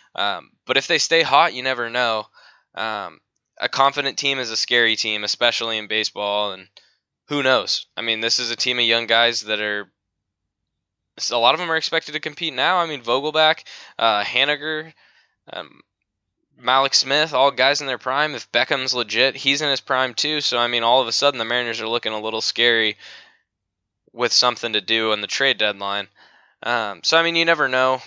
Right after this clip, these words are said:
but defense definitely gotta get cleaned up. There was,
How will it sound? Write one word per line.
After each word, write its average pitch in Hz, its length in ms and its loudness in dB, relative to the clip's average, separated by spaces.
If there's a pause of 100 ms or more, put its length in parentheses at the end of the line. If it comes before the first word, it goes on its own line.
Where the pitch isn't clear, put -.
but 113 200 -2
defense 139 440 0
definitely 135 380 0
gotta 123 200 4
get 120 220 -2
cleaned 120 400 -4
up. 113 240 2
There 113 180 -2
was, 110 260 -2